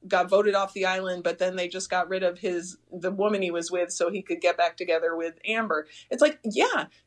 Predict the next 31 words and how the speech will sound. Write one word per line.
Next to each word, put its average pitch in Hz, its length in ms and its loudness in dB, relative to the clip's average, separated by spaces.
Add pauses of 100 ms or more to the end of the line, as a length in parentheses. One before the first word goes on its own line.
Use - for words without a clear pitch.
(140)
the 294 100 2
producers 403 560 4
are 294 180 2
allowed 285 600 0
to 262 120 -4
change 415 500 -2
the 254 100 -2
rules 359 340 4
in 269 140 2
any 381 260 0
way 330 240 4
that 285 160 0
they 214 120 2
want 277 360 0
that 214 140 0
makes 208 260 -2
the 233 80 -2
most 185 240 2
compelling 180 480 -2
television. 196 640 -2 (360)
And 220 120 4
if 220 120 0
that's 226 280 4
what 277 140 4
they're 247 140 2
doing 240 320 2
here, 247 560 2 (240)
and 220 160 4
the 196 160 6
end 240 180 2
result 226 480 4